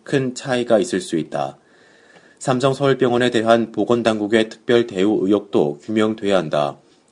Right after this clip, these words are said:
이 의혹은 양측이 공개한 정보가 크게 다른 데서 비롯된다. 병원 측은 오월 삼십 일 의료진과 환자 등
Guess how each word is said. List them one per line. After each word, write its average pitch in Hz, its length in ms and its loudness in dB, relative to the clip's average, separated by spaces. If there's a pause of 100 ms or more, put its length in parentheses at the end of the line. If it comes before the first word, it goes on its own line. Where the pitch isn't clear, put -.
이 107 240 4
의혹은 104 560 0 (440)
양측이 107 480 2
공개한 113 520 0
정보가 98 680 2
크게 123 320 0
다른 113 320 -2
데서 107 320 0
비롯된다. 80 720 -2 (520)
병원 104 300 0
측은 101 460 0
오월 113 280 4
삼십 120 360 -6
일 73 320 0
의료진과 107 640 2
환자 120 380 -2
등 78 320 -4